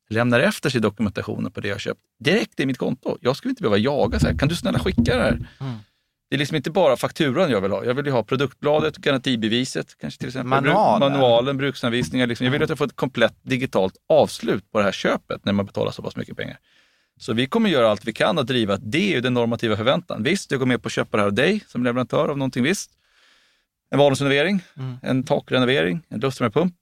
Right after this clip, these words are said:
Speaker 1: vad som helst. Det är i alla fall ett stort kapitalköp för mig som konsument.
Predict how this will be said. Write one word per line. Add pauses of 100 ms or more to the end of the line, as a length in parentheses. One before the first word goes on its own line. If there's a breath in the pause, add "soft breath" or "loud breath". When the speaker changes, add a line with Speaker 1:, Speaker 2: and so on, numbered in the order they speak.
Speaker 1:
vad
som
helst.
Det
är
i
alla
fall
ett
stort
kapitalköp
för
mig
som
konsument.